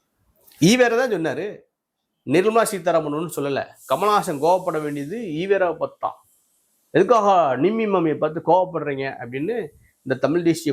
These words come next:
புலவர் சொல்லியிருக்காப்ல. வெக்கமா இல்ல உங்களுக்குலாம்? அண்டா டேய், வெக்கம் இல்லையாடா உங்களுக்குலாம்? கொஞ்சம் கூட நேர்மை இல்லாம,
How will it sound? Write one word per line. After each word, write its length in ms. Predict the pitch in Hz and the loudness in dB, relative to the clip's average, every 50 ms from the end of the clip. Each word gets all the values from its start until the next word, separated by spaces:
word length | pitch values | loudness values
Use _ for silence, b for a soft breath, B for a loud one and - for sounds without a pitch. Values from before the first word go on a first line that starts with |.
| - - | -4 -4
புலவர் 380 | _ 160 165 170 170 165 - | _ 0 0 2 0 0 -2
சொல்லியிருக்காப்ல. 540 | - 113 107 101 - - 98 - - - - - _ _ _ _ _ _ _ _ _ _ _ _ _ _ _ _ _ _ _ _ _ _ _ - - - - - - - - - - - _ _ _ - - - - _ _ - - - _ _ _ _ - - _ - - _ _ - - - - - - - - - - - - - - - - - - | -4 -8 -8 -8 -8 -12 -14 -14 -14 -20 -20 -20 _ _ _ _ _ _ _ _ _ _ _ _ _ _ _ _ _ _ _ _ _ _ _ -20 -18 -16 -16 -16 -18 -20 -20 -20 -20 -20 _ _ _ -20 -20 -20 -20 _ _ -20 -20 -20 _ _ _ _ -20 -20 _ -20 -20 _ _ -20 -20 -18 -18 -18 -20 -20 -20 -20 -20 -20 -20 -20 -20 -20 -16 2 2
வெக்கமா 400 | 120 117 120 - 196 196 185 170 | 2 2 4 2 2 4 4 4
இல்ல 180 | 156 151 143 135 | 4 4 2 2
உங்களுக்குலாம்? 400 | 127 123 117 123 143 170 180 - - _ _ _ _ _ _ _ _ _ _ _ _ _ _ _ _ _ _ | 2 2 2 2 2 2 0 -8 -18 _ _ _ _ _ _ _ _ _ _ _ _ _ _ _ _ _ _
அண்டா 160 | 117 113 120 113 | 2 2 4 4
டேய், 260 | 127 151 156 127 104 95 - - - _ _ _ _ _ _ _ _ _ _ _ | 4 4 4 2 -2 -4 -8 -12 -20 _ _ _ _ _ _ _ _ _ _ _
வெக்கம் 340 | 247 226 233 - 220 208 196 | 2 2 6 4 4 6 6
இல்லையாடா 260 | 175 160 147 135 131 | 4 4 4 2 0
உங்களுக்குலாம்? 420 | 127 120 117 120 131 139 180 208 190 _ _ _ _ _ _ _ _ _ _ _ _ _ _ _ _ _ _ _ _ _ _ _ _ _ _ _ _ _ _ _ _ _ _ _ _ | -2 -4 -8 -8 -8 -10 -10 -12 -16 _ _ _ _ _ _ _ _ _ _ _ _ _ _ _ _ _ _ _ _ _ _ _ _ _ _ _ _ _ _ _ _ _ _ _ _
கொஞ்சம் 340 | - 131 139 143 139 139 131 139 | 2 4 4 6 6 4 4 4
கூட 120 | 143 170 175 156 139 127 127 123 | 2 2 2 0 0 -2 -2 0
நேர்மை 500 | 127 139 151 160 165 170 160 156 151 139 | 2 4 4 4 4 2 0 0 -2 -2
இல்லாம, 340 | 131 123 123 123 120 117 | -2 -2 -2 -4 -4 -4